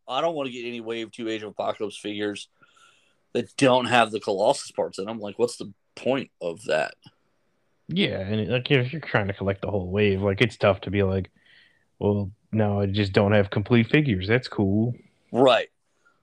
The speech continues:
Speaker 1: So he did have some other figures, though, of characters I do like. Like, I really, he, so the two I got is I got a Maggot.
Speaker 2: Which is cool. You know, this is a character that I have talked about on the show before, like, when I was a kid.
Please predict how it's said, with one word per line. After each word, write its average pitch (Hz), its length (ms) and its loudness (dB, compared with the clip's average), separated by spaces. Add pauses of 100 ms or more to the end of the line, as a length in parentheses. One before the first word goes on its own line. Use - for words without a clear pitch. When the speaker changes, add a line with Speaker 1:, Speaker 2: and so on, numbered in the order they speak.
(120)
Speaker 1:
So 165 800 2
he 170 120 -12
did 302 180 -6
have 262 160 -2
some 196 120 -12
other 190 140 -6
figures, 165 300 -10
though, 143 140 0
of 127 100 -8
characters 135 380 -8
I 101 180 -8
do 117 180 -10
like. - 380 -10 (400)
Like, 110 140 -2
I 139 40 8
really, 185 960 0 (460)
he, 156 240 -6
so 165 220 0
the 147 100 0
two 247 220 2
I 196 60 4
got 131 400 6
is 123 480 -10
I 110 100 -10
got 110 360 -2
a 98 60 -12
Maggot. 120 540 -6 (1700)
Speaker 2:
Which 98 180 -10
is 131 120 -2
cool. 117 560 2
You 110 140 4
know, 104 220 6
this 113 200 0
is 143 120 2
a 139 60 6
character 123 600 2
that 107 120 4
I 107 100 8
have 123 180 2
talked 113 340 -2
about 120 360 -4
on 104 220 -4
the 98 60 -4
show 107 340 0
before, 175 500 -4
like, 101 340 -8
when 98 160 -4
I 101 120 0
was 95 200 -4
a - 120 -20
kid. 92 340 -6